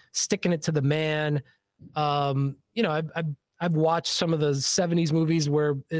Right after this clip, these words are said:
essentially it's an indictment of the bureaucratic machine just being, just stifling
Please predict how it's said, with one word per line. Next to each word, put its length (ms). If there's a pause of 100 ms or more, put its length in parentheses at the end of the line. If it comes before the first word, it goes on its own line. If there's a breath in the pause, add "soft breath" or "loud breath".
essentially 500
it's 180
an 80
indictment 540
of 400 (480 soft breath)
the 60
bureaucratic 600
machine 400
just 220
being, 420 (840 soft breath)
just 200
stifling 520